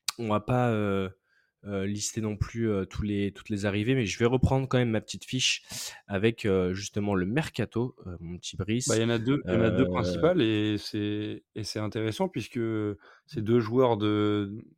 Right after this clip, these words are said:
Speaker 2: très jeunes. Euh, je pense à,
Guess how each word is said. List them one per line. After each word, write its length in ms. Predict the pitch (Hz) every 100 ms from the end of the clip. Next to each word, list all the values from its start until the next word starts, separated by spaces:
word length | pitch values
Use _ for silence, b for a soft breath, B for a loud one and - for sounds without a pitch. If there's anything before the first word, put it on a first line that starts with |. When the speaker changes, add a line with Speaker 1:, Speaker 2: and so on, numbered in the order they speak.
| _ _ -
Speaker 2:
très 180 | - 123
jeunes. 240 | 143 214 - _ _ _ _ _ _ _ 117
Euh, 280 | 107 113
je 120 | 110 -
pense 240 | 117 -
à, 260 | 107 107